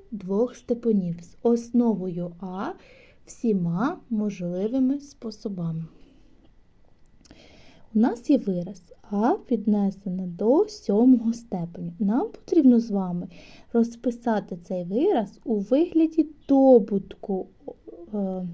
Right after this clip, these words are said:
двох степенів з основою А. <clears throat> І так, ми маємо з вами пригадати, що при множенні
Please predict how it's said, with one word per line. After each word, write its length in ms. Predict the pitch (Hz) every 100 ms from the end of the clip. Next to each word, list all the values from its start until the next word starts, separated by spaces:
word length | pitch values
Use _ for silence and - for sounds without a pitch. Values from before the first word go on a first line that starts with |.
| 170 - - _ - - _ -
двох 360 | 202 233 220 -
степенів 840 | - 190 175 180 175 202 339 403
з 160 | - - -
основою 1300 | 196 196 - 202 185 233 320 330 - 311 294 302 320 - - - _ _ -
А. 280 | 208 185 170 - - -
<clears throat> 1800 | 320 - - 330 302 - - - _ - - _ - - - - - -
І 120 | 294
так, 260 | 294 220 196 - - - - - -
ми 240 | 226 339
маємо 520 | 349 247 254 294 277
з 100 | 233
вами 300 | 202 202 240
пригадати, 680 | 233 220 202 214 196 165 170 -
що 320 | - - 214
при 440 | - - 269 381
множенні 840 | 370 285 262 226 202 208 214 226